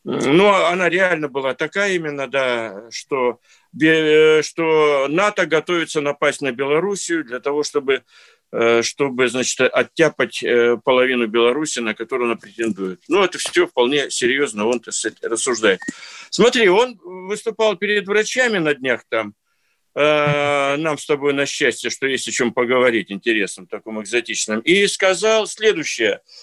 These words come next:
что, значит, что он президенты не пойдет в следующее, после того, как будут приняты, э, поправки к Конституции.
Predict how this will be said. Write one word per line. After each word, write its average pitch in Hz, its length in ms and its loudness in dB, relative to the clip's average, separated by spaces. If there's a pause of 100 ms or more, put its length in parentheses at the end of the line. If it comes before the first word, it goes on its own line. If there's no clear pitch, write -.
(300)
что, 196 1200 4
значит, 175 340 -2
что 190 240 -2
он 202 200 2
президенты 196 720 0
не 226 260 4
пойдет 220 560 0
в - 100 -20
следующее, 95 800 -6 (400)
после 196 340 4
того, 196 180 0
как 175 160 -2
будут 175 220 2
приняты, 175 320 2
э, 160 440 2
поправки 160 540 0
к - 60 -10
Конституции. 101 760 -4